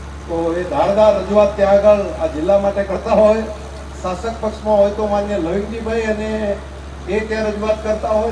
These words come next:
નવા નવા હોય તો સ્વરૂપજીએ આ વિધાનસભામાંથી સૌથી વધારે પ્રશ્નો પૂછી અને પ્રશ્નો ઉકેલ લાવવાનું કામ પણ કર્યું છે.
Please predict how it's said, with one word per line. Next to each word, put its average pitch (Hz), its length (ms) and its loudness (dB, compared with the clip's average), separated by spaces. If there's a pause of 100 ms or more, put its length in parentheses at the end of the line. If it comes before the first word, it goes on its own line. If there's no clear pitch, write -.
નવા 247 240 2
નવા 233 220 0
હોય 226 180 -2
તો 220 240 -6
સ્વરૂપજીએ 208 580 -4 (420)
આ 175 40 -4
વિધાનસભામાંથી 214 960 -2
સૌથી 262 260 -2
વધારે 208 280 0
પ્રશ્નો 202 420 -4
પૂછી 202 460 -4
અને 202 140 -4
પ્રશ્નો 185 420 -6
ઉકેલ 208 280 -4
લાવવાનું 196 420 2
કામ 180 160 2
પણ 175 180 4
કર્યું 156 320 4
છે. - 120 -10